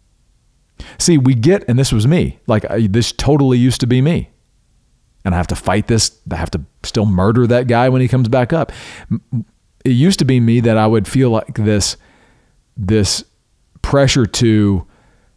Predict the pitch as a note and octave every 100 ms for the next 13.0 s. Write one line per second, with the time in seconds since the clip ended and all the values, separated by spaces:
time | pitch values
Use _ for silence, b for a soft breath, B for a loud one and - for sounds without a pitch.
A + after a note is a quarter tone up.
0 | - A2+ A#2 C3+ C3+ - C#3 C3+ B2 A#2+
1 | A#2 G#2+ - B2 C3 C3 A2 A#2 A2+ -
2 | D3 C3 C3+ C3 - - D3 D3+ C#3 B2+
3 | A2 - - E3 D3+ C#3+ A#2 - - -
4 | - - E3 - C#3 A#2+ F#2+ C#3 C#3+ C3
5 | A#2 G#2+ C#3 C3+ A#2 A#2 - B B B
6 | B B B2+ C#3 C#3 C#3 A2 G#2 C3+ D#3
7 | C#3 C3 G#2+ A#2 - B2+ A2 G#2+ - _
8 | _ _ _ _ - D3 A#2+ D3 C3 C3+
9 | C#3+ C3 A2 G#2 D#3 B2 A#2 - C3 A#2
10 | C#3+ G#2 G2+ A3 - B2 - D3+ - E3
11 | D#3+ C3 A2 D3+ C3+ - - F3 E3 C#3+
12 | G#2+ G2+ A2+ C#3 C3+ A2 G#2+ G#2+ A2+